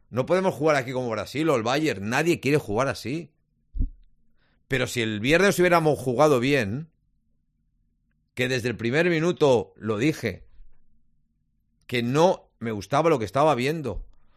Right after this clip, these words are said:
porque había un equipo descontrolado, un equipo sin intensidad, que los balones divididos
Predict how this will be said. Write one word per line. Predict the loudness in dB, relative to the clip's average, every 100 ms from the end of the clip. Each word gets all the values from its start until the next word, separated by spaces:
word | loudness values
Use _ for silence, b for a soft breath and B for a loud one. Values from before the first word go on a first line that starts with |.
| _
porque | -8 -6 -2
había | 0 0
un | 0
equipo | 0 -2 0
descontrolado, | 0 0 -4 -6 -4 0 2
un | 0
equipo | -2 -4 -2 0 -2 -4 _ _ _ _ _ _ _ -14
sin | -2 0 2
intensidad, | 0 2 2 2 0 2 2 0 -8 _ _ _ _ _ -8
que | -6
los | -4
balones | -2 0 2 2
divididos | 4 4 4 2 2 0 -4